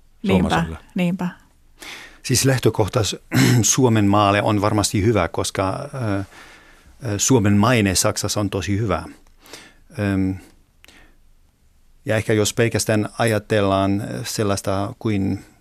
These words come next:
Speaker 3: laktoositonta, rasvatonta maitoa, sellaista voisi olla myyntihitti Saksassa. Ei mitään erikoista kuin Karjalan piirakat, vaan sellaista.
Speaker 2: Sitä muuten Saksassa ei juurikaan ole.
Speaker 3: Ei.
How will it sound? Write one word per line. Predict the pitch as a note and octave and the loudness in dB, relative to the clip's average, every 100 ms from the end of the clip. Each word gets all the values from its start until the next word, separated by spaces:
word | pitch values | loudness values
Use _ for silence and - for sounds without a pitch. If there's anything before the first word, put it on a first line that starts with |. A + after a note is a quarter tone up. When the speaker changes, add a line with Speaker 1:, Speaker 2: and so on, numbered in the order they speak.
| _ _ _ _ _ - | _ _ _ _ _ -6
Speaker 3:
laktoositonta, | G#2+ A#2+ - A2 G2+ G2 G#2 G2+ F#2+ G2 G2+ A2 | -2 -2 -2 -2 -2 0 0 0 2 2 0 -2
rasvatonta | A2+ A2+ - G2+ G#2 G2 | -4 -4 -4 -4 -2 0
maitoa, | G#2 A2 G2 G2+ G2+ G2+ - - _ _ _ _ | 0 2 0 0 -2 -4 -12 -20 _ _ _ _
sellaista | - E3 A2 A#2 G2+ | 2 4 4 2 4
voisi | G#2 - | 2 2
olla | A2+ A2 G#2 G#2 | 2 2 2 2
myyntihitti | B2 A#2+ G#2+ F#2 F#2+ - | 4 4 2 0 -2 -6
Saksassa. | G#2 A#2 - - - C3 - | -4 -2 -2 -6 -6 -8 0
Ei | C3+ | 2
mitään | B2 B2+ C3+ | 2 2 0
erikoista | D#3 C#3+ - A2+ G#2 G#2+ | 2 0 2 2 2 0
kuin | - A#2 G#2 G2 - - - - - | 0 0 2 -2 -8 -16 -18 -20 -4
Karjalan | A2 G#2+ G2+ F#2+ F#2+ | 0 2 4 2 2
piirakat, | A2 F#2+ F2 G2 - | 2 2 -2 -4 -2
vaan | A2 G#2+ | -2 -2
sellaista. | B2 F2+ F2+ - G#2 - - - | -2 -4 -4 -6 -8 -10 -18 -12
Speaker 2:
Sitä | - G#3 G3+ F#2+ | 0 4 4 4
muuten | F#2 F#2 G2 | 0 0 0
Saksassa | B2+ - - - A2+ - | 0 -2 -6 -2 -2 0
ei | G#2 G2+ G2+ | 0 2 0
juurikaan | A#2+ A2 F2 - D2+ - | 0 -2 -6 -8 -4 0
ole. | D3+ F#2+ E3 | 0 0 0
Speaker 3:
Ei. | D#3 | 0